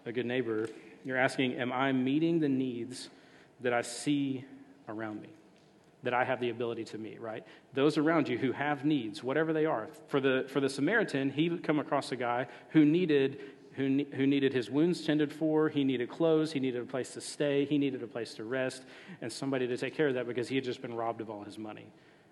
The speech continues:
The Samaritan was in a place to be able to take care of and help do all of those things.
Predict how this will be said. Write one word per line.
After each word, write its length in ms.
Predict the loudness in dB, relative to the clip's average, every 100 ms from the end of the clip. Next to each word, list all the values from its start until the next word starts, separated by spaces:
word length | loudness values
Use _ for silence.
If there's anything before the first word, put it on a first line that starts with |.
| _
The 80 | -14
Samaritan 540 | -6 0 0 2 0
was 160 | 0 0
in 80 | -2
a 40 |
place 280 | -2 -2 0
to 80 | 0
be 80 | 0
able 160 | -2
to 120 | -4 -6
take 220 | -8 -6
care 240 | -2 0
of 300 | 0 -2 -4
and 140 | -8 -4
help 260 | -2 -2
do 220 | 0 2 2
all 180 | -2
of 80 | -4
those 220 | -6 -8
things. 400 | -8 -10 -10 -16